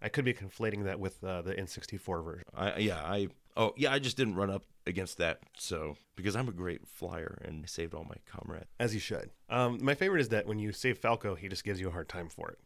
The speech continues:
Speaker 2: Right, right. Or sometimes, you know, they'll be going after a ship and you shoot it and they're like, "Don't be greedy." And I'm like, "Hey, you had your chance."
Speaker 1: That's right.
Speaker 2: Slow pokes.
Speaker 1: And then the final thing that really sets this game apart is that after you choose your controls and you start the game up,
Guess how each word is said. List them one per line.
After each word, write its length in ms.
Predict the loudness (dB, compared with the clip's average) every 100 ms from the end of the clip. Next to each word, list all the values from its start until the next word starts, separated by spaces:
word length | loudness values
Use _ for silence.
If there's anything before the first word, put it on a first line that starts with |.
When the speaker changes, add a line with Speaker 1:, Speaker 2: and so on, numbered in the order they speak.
| 0
Speaker 2:
Right, 300 | 2 2 -4 -4
right. 240 | -4 -4 -10 0
Or 120 | 4 6
sometimes, 500 | 6 6 8 6 6
you 100 | 6
know, 140 | 6
they'll 160 | 8 8
be 100 | 8
going 200 | 4 2
after 180 | 0 -2
a 60 |
ship 260 | 0 2 2
and 80 | 0
you 80 | -2
shoot 260 | 0 2
it 60 | 0
and 100 | 0
they're 80 | -2
like, 140 | 2
"Don't 180 | 2 2
be 120 | 0
greedy." 440 | -2 -2 0 0
And 120 | 0 -4
I'm 80 |
like, 140 | -6 -2
"Hey, 500 | 0 4 4 2 -2
you 220 | -4 -4
had 260 | -2 -2 0
your 100 | -2
chance." 580 | -2 -2 0 -2 -6 -10
Speaker 1:
That's 180 | -4
right. 320 | 2 2 0 -8
Speaker 2:
Slow 840 | -8 -6 -2 0 2 2 0 -4 -8 -10
pokes. 680 | -4 -4 -6 -10 -6 -6 -8 -12 -20 0
Speaker 1:
And 100 | 4
then 120 | 6
the 160 | 6 4
final 300 | 2 2 4
thing 180 | 4
that 160 | 4 2
really 400 | 4 4 4 2 0
sets 260 | 0 0
this 120 | -2
game 200 | -2 -2
apart 320 | -2 -2 -4 -4
is 100 | -4
that 280 | -4 -4 _ 0
after 260 | 2 4 0
you 360 | 0 2 2 0
choose 560 | -2 0 2 4 2 0
your 220 | 2 2
controls 580 | 2 -6 4 6 8 6
and 80 | 2
you 60 | 0
start 220 | -2 0
the 40 |
game 220 | 0 0 0
up, 160 | -2